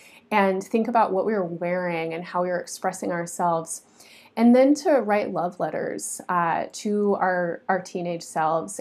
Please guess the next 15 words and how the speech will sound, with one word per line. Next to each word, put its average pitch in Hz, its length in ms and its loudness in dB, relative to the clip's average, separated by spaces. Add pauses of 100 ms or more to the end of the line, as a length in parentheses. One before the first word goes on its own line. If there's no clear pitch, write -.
and 202 140 0
to 220 100 -2
think 240 260 0
about 269 280 2
what 180 280 0
we 247 100 0
were 254 120 0
obsessed - 640 -8
with - 420 -12 (340)
as 202 260 4
younger 180 280 -2
people 175 680 -4
and 196 280 2
how 214 520 4
those 196 340 0